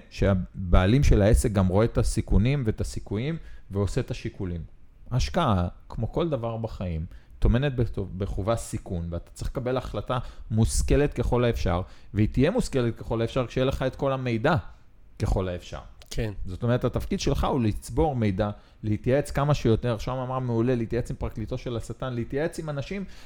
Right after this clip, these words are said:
Speaker 1: תראה כמה טוב זה היה, וגם אתה תסכים איתי, יריב, אם כל בן אדם, לפני שהוא היה משקיע בנדל"ן,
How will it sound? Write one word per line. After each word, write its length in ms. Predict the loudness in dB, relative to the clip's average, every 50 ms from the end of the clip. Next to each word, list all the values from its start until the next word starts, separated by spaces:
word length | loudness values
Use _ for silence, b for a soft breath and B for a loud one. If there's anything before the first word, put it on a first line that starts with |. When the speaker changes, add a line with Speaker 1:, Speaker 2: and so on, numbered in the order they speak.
| B B -18 -20 -14 -12 6 8
Speaker 1:
תראה 260 | 8 8 8 4 -2
כמה 280 | -4 -4 -4 0 2 2
טוב 300 | 4 4 4 4 4 4
זה 160 | 4 4 6
היה, 300 | 6 6 6 6 6 4 B B B B B B B -20 -20 -20 -20 -16 -12 -8
וגם 240 | -6 -4 -2 -2
אתה 160 | 0 0 -2 -2
תסכים 340 | -2 -4 -6 -6 -6 -6
איתי, 180 | -4 0 4 6
יריב, 360 | 6 8 8 8 6 6 4 B B B B B B 2
אם 100 | 2 6 8
כל 200 | 8 8 8 6 4
בן 100 | 2 4
אדם, 260 | 4 4 4 4 4
לפני 220 | 4 4 4 2
שהוא 140 | 2 2 2
היה 60 | 4 4
משקיע 320 | 2 4 4 2 4 4
בנדל"ן, 580 | 4 6 6 6 6 6 6 6 8 6 4